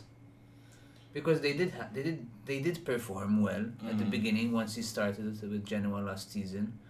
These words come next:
Speaker 2: Mm-hmm.
Speaker 1: Of course, they have been slowly getting worse. However, um, I don't know. I'm not so, I'm not so convinced about, uh,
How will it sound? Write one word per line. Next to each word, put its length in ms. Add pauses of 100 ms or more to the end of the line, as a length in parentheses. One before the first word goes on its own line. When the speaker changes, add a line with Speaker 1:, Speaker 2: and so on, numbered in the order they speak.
Speaker 2:
Mm-hmm. 120
Speaker 1:
Of 140
course, 200
they 140
have 340
been 460
slowly 400
getting 320
worse. 460
However, 640 (1200)
um, 580
I 80
don't 160
know. 340
I'm 120
not 160
so, 340
I'm 100
not 160
so 140
convinced 440
about, 380
uh, 220